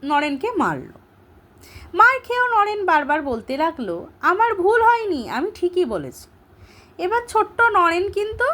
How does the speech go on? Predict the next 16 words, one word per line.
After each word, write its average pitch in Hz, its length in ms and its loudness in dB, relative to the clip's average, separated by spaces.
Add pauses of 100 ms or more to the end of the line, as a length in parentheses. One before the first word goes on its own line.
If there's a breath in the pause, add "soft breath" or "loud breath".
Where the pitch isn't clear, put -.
(560)
বলছে, 403 400 -2
বারবার 381 440 4
মার 294 280 2 (100)
খাচ্ছে, - 440 -4 (280)
তখনও 320 400 -4
বলছে 302 480 -4
যে, 415 120 -2
"না, 392 280 2
আমার 370 280 2
ভুল 311 280 -2
হয়নি, 277 380 -2 (120)
আমি 240 240 -4
কিন্তু 427 300 -4
ঠিক 349 220 -2
উত্তর 403 280 -2
দিয়েছি।" - 540 -12